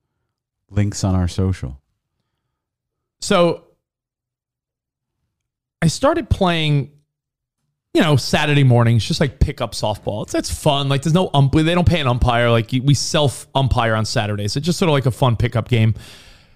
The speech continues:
Speaker 2: Guys come and go. Like, hey, if, if you, if you can't make it, you can't make it type of thing. It's not like, it's not very official.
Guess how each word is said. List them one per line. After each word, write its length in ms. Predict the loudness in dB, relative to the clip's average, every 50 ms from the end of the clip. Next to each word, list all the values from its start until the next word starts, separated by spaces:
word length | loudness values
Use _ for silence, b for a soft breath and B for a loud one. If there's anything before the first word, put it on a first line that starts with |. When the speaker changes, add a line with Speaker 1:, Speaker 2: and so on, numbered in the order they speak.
| B B _
Speaker 2:
Guys 240 | -2 0 2 2 2
come 220 | 2 0 2 2 2
and 100 | 4 4
go. 460 | 4 4 4 4 4 4 2 0 -2 -2
Like, 160 | -2 -2 -2 -8 -18 -20 _ _ _ _
hey, 160 | -4 -2 -2
if, 120 | 0 0 2
if 200 | 2 2 2 2
you, 100 | 2 2
if 80 | 2
you 160 | 2 2 0
can't 240 | 2 2 0 0 0
make 220 | -2 -4 -2 -2 -2
it, 20 |
you 100 | -4 0
can't 220 | 0 -2 -2 -2
make 220 | -4 -6 -6 -6 -8
it 100 | -8 -4
type 180 | -4 -4 -4
of 60 | -4 -6
thing. 220 | -8 -8 -8 -8
It's 140 | -6 -4 -2
not 200 | -2 -2 0 0
like, 220 | 0 0 -2 -4 -8 -12 -12
it's 140 | -2 0
not 220 | 0 0 2 0 0
very 220 | 2 2 2 2
official. 460 | 0 -2 -2 -4 -4 -4 -8 -10 -14